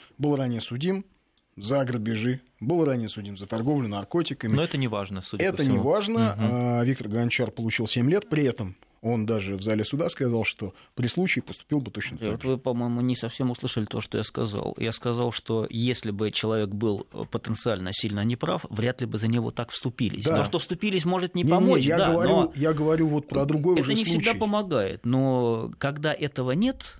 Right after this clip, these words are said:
Speaker 3: то есть, э, когда общественного резонанса нет, э, вероятность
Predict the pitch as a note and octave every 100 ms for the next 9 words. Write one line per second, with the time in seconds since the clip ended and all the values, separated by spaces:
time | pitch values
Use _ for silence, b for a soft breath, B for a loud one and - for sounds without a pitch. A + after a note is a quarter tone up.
0 | - F#2+ - - - - - B2 C3 A#2
1 | - A2+ G2+ G2 A#2 G#2 F#2+ A#2 G#2+ -
2 | - - G2+ A#2+ B2+ B2+ - G#2 - -